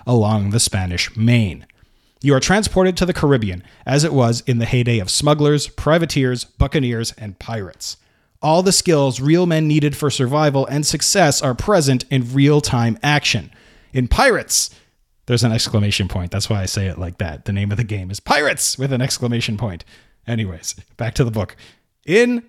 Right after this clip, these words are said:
Pirates, you navigate the wide Caribbean by guess, compass, and occasional sun sights with your astrolabe. In peace or battle, your sailing skill can spell the difference between a profitable journey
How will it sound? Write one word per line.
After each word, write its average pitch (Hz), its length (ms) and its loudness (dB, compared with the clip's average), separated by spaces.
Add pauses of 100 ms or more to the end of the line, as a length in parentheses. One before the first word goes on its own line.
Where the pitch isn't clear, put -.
(120)
Pirates, - 640 2
you 185 180 4
navigate 175 600 0
the 175 80 -2
wide 156 400 0
Caribbean 151 480 2
by 127 220 -2
guess, 143 400 0 (180)
compass, 135 500 2
and 151 220 0
occasional 151 560 2
sun 151 300 2
sights 143 340 0
with 120 220 -4
your 127 180 0
astrolabe. 110 680 0 (280)
In 120 140 0
peace 185 320 0
or 208 60 4
battle, 170 420 0 (140)
your 147 120 0
sailing 170 380 2
skill 170 260 2
can 160 160 -4
spell 151 280 -2
the 175 100 0
difference 143 360 -2
between 131 340 -4
a 120 100 -4
profitable 151 680 0
journey 196 420 0